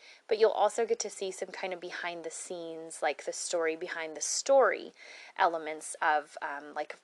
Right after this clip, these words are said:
fantasy world building. So for that reason, the whole time I was reading it, I was thinking, I think that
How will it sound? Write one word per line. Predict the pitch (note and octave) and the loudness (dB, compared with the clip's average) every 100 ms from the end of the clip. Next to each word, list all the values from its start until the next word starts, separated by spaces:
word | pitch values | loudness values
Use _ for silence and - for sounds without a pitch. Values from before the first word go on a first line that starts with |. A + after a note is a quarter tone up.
| _ _ _ _ - | _ _ _ _ -8
fantasy | F3+ D#3 - - E3 | -8 -6 -8 -10 -10
world | D3+ D#3 D3+ - | 0 2 2 0
building. | D#3 C#3 C#3 F3+ - _ _ _ _ _ _ - - | -4 -4 -8 -12 -18 _ _ _ _ _ _ -4 -4
So | - B3+ A3+ | 4 8 8
for | - A3+ | 8 10
that | A#3+ B3 | 10 10
reason, | G#3+ G#3+ G#3+ | 4 2 -2
the | G3+ | -2
whole | G#3 | -2
time | G3+ A3 | -2 0
I | F#3+ | 0
was | F#3 | 0
reading | F#3 F#3 F3+ | -4 -6 -4
it, | F3 F3 _ - - - - | -4 -4 _ -20 -20 -12 6
I | F#3+ G3 | 10 10
was | G3 G3 | 8 0
thinking, | - F#3 F3+ F#3 E3+ E3+ E3+ _ - | -6 -8 -6 -8 -8 -10 -12 _ 4
I | F3+ F#3+ A3+ C#4 - | 8 10 8 2 0
think | G3+ F#3+ - | -4 -4 2
that | E3+ | 2